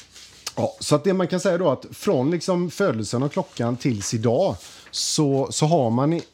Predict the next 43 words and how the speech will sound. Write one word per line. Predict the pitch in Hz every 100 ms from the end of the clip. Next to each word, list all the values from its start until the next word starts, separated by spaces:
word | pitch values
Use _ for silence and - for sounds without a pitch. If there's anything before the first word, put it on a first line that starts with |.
| _ _ -
trots | 185 202 -
att | 180
då | 165
att | 120
den | 127
har | 139
ändrats | 147 117 117 143
så | 160
pass | 120
mycket | 135 123 107
så | 143
är |
det | 113
några | 139 120 101
saker | 104 113 92
som | 98 104 107 -
alltid | 123 107 - 98
har |
varit | 85
samma, | - 107 87 123
kan | 175
man | 175
säga. | 135
Och | 101
det | 127
är | 127
att | 104
den | 120 120
har |
alltid | 135 113 127
varit | 110
stainless | - 120 101 98
steel, | - 113 185 160
det |
har | 117
alltid | 117 110
varit | 104
en | 101
stålklocka, | - 113 - 85 135 156
i-, | 147
inga | 139 147 123
andra | 123 104
metaller. | 104 110 98 127